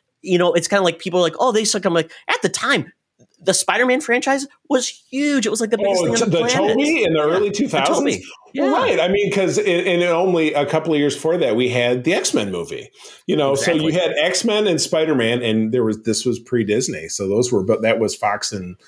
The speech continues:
Speaker 2: Sony, respectively.
Speaker 1: And then we got the Fantastic Four after that, right?
Speaker 2: Right,
Speaker 1: So we got
Speaker 2: exactly.
Speaker 1: all these, all these non- you know, non-properties that are not really done. Well, I guess Fantastic Four was being, you know,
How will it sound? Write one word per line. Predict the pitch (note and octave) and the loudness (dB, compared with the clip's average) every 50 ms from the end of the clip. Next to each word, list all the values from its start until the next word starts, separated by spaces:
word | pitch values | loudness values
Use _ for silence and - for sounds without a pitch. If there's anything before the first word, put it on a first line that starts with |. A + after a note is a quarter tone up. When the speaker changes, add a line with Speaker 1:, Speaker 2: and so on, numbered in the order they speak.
| - _ _ | -20 _ _
Speaker 2:
Sony, | - - - A#2 A2+ C#3+ F3 D#3+ G#2+ F#2 F2 F2 - - | -6 -2 0 2 2 2 2 2 0 -2 -4 -8 -6 -6
respectively. | A#2 A2 - B2+ | -6 -6 -2 0
Speaker 1:
And | D3 C#3 | 0 2
then | |
we | C#3 C#3 | 2 2
got | C#3 C3 - | 2 2 0
the | C#3+ C#3 - | -2 -4 -4
Fantastic | C3 C3 C#3 - C3 - - B2+ | -6 -6 -6 -6 -4 -4 -4 -4
Four | - B2+ B2 B2 | -2 0 0 0
after | A#2+ - - G#2+ | 0 -2 -4 -2
that, | F#2 G#2+ D#3 C#4 A#3+ - | -2 0 0 0 -2 -2
right? | - G2 A2 B2+ D#4+ - | -2 -2 -2 -2 -2 -2
Speaker 2:
Right, | |
Speaker 1:
So | C#3+ D3+ D3 B2+ A#2+ A#2 | 0 0 2 2 2 2
we | - | 0
got | |
Speaker 2:
exactly. | - - D3+ - - - E3+ | 0 0 0 0 0 0 0
Speaker 1:
all | F3+ G3+ A#3 | 0 0 2
these, | A#3+ A3 G3 F3 - - - - - - | 2 0 2 0 0 -2 -6 -10 -6 -2
all | D#3+ F3 F3+ | -2 0 2
these | F#3+ F3 D3+ C3+ | 2 0 0 0
non- | D3+ D3+ D#3+ F3 F3+ F3+ F3+ F3 E3+ E3 D3+ D#3 - _ _ _ _ _ _ B2+ | 0 2 2 2 2 2 2 2 2 2 0 -2 -8 _ _ _ _ _ _ 0
you | C3 | 0
know, | B2 B2 B2+ A#2+ | 2 2 2 2
non-properties | A2 A2+ A#2 C3 D3 E3 E3 D#3+ D#3 - E3+ E3 F3+ F3 E3 D3+ C3+ C3 B2+ B2 | 2 2 2 2 2 2 2 0 0 0 0 0 0 0 0 0 0 0 0 0
that | C3+ A#2+ | 0 0
are | A#2+ | 2
not | A#2+ B2 B2 - - | 2 2 0 0 -2
really | B2+ A#2+ C3 A#2+ | 0 0 0 0
done. | G#2+ A#2+ A#2 A#2 A#2 C3 | 0 0 -2 -2 -4 -2
Well, | C3+ C#3 B2 G#2+ A2+ | 0 2 2 2 0
I | A2 | 0
guess | F2+ G#2 F#2+ - - - - - - - - - - | -2 -2 -4 -4 -6 -10 -14 -20 -20 -20 -20 -20 -12
Fantastic | D3+ - C#3 B2 B2+ A2+ - - G2+ - | -4 -2 -2 0 0 -2 -2 -2 -6 -8
Four | - - G#2 G2+ | -2 2 2 2
was | F#2+ G2 G2 - | 2 2 -2 -2
being, | - G#2 F#2 F2 F2+ - - - | -2 -2 -2 -2 -4 -6 -6 -4
you | E4 | 2
know, | G#4+ | 2